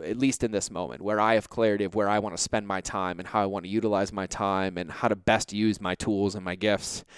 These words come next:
uh, while also sharpening my tools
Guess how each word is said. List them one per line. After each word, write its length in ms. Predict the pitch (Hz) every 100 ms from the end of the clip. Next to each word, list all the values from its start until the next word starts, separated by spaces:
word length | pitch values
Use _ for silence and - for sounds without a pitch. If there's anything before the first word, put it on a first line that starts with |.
| - - - -
uh, 160 | 110
while 140 | 110 117
also 320 | 117 123 120
sharpening 640 | - 151 156 110 98 95 _ _ _
my 180 | 110 107
tools 480 | 104 123 110 104